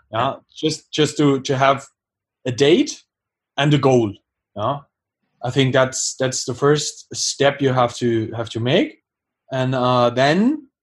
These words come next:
Speaker 1: you set this big year into different steps.
Speaker 2: Mm-hmm.
Speaker 1: And, uh, that, that's in the end, that's the periodization you do.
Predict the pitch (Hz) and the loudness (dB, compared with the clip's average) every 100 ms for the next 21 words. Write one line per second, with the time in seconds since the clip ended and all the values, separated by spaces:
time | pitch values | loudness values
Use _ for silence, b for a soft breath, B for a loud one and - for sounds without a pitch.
0 | - 156 156 151 - 165 151 147 170 170 | -12 -4 -2 -2 -2 -2 -2 2 2 2
1 | - - _ _ _ _ _ _ _ _ | -6 -10 _ _ _ _ _ _ _ _
2 | _ _ 165 180 139 135 147 170 202 254 | _ _ 2 2 0 -4 -2 4 4 4
3 | 285 - _ _ 160 160 180 180 - _ | 0 -8 _ _ -6 -4 -4 -4 -6 _
4 | 131 175 - 180 180 170 - - - - | 0 0 4 2 2 -2 -6 -14 -14 -12
5 | - 147 139 - - - - _ _ - | -2 2 2 2 -6 -8 -10 _ _ -12
6 | 120 120 117 113 113 113 113 127 - 147 | -6 -2 -2 -2 -2 -2 2 0 0 0
7 | 151 - - _ 147 143 143 139 139 156 | 0 -4 -12 _ -2 0 2 2 0 0
8 | 160 143 139 139 - 131 139 131 123 117 | -4 -2 -2 -2 -6 -4 0 0 0 -2
9 | 120 156 - 123 104 95 120 | -2 -2 -2 -4 -6 -6 -6